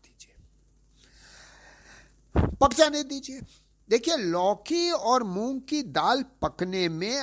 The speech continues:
आपको, अगर आपने मीडियम आंच रखी है, तो ज्यादा से ज्यादा दो सीटियां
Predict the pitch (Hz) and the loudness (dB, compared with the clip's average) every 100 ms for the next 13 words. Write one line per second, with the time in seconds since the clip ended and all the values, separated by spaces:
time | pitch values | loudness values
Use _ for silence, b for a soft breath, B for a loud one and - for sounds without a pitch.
0 | - 147 160 175 - - 269 294 156 165 | -6 0 2 2 -2 -6 -2 0 2 2
1 | 190 170 - 226 247 147 135 143 151 196 | 2 4 4 4 0 -4 -4 -4 -2 -2
2 | 262 233 - 156 190 - 147 143 - - | -2 -4 -8 -6 -6 -6 -6 -6 -8 -8
3 | 147 135 - 151 - _ _ b b b | -4 4 4 4 -2 _ _ b b b
4 | b b - 330 160 104 - 147 135 139 | b b -12 -10 -8 -8 -6 -6 -6 -6
5 | 170 180 247 254 - 190 143 107 131 127 | -6 -4 -2 -2 -4 -4 -4 -4 -2 -2
6 | 127 214 127 101 - 156 160 - 113 - | -2 -2 -2 -6 0 2 2 -2 -10 -14
7 | - - | -20 -20